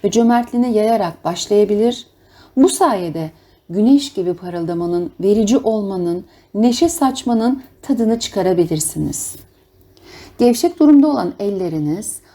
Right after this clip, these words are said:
hafifçe kaldırılarak bedeninizin etrafında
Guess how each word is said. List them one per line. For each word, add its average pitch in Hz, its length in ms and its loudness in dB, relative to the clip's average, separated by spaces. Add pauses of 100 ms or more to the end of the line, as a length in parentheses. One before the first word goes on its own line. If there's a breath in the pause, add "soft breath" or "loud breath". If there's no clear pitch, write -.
hafifçe 269 520 -4
kaldırılarak 202 840 0 (320 soft breath)
bedeninizin 277 560 6
etrafında 175 920 -4